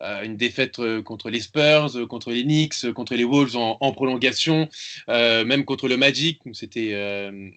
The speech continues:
un, vraiment un, un duel à distance pour le, le sé-, la, la septième place, euh, pour les playoffs, même contre le Thunder.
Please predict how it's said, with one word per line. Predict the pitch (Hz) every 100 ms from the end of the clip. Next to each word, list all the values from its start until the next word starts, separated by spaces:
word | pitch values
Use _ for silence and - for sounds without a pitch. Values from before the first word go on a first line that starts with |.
| _ -
un, | 107 101 98
vraiment | 110 123 135 113
un, | 104 107 120
un | 117
duel | 110 139 131
à | 117
distance | 135 - 151 143 123 107
pour | 120 117
le, | 110
le | 107 110
sé-, | 131 120
la, | 117 - 120 110
la | 107
septième | 113 123 110
place, | 123 123 -
euh, | 101 98
pour | 113
les | 110
playoffs, | 110 123 139 143
même | 143 127
contre | 127 123
le |
Thunder. | 117 131 127 151